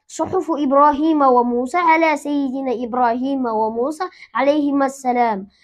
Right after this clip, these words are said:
الزبور على سيدنا داود عليه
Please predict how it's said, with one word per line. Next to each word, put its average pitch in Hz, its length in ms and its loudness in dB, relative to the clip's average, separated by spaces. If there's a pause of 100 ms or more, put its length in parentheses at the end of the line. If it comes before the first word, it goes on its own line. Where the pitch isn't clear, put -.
(180)
الزبور 277 680 2 (140)
على 311 340 4
سيدنا 302 640 0
داود 269 520 0
عليه 240 680 -2